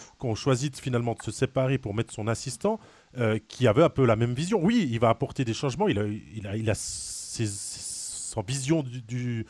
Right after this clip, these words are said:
du jeu qu'il a envie d'implémenter, mais est-ce qu'il arrive à le faire dans l'immédiat, là ? C'est quand même un petit peu court et juste. Or, il peut peut-être essayer de changer tout, euh, sa façon de jouer au hockey sur glace et que ça va peut-être pas fonctionner sur la glace, ou alors il se dit,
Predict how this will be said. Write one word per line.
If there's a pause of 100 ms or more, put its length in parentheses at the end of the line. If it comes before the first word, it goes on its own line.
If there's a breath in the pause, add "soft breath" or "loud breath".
(300 loud breath)
du
jeu
qu'il
a
envie (120)
d'implémenter,
mais
est-ce
qu'il
arrive
à
le
faire
dans
l'immédiat,
là ?
C'est
quand
même
un
petit
peu (140)
court
et
juste. (380 loud breath)
Or,
il
peut
peut-être
essayer
de
changer
tout, (420 soft breath)
euh,
sa
façon
de
jouer
au
hockey
sur
glace
et
que
ça
va
peut-être
pas
fonctionner
sur
la
glace,
ou
alors
il
se
dit,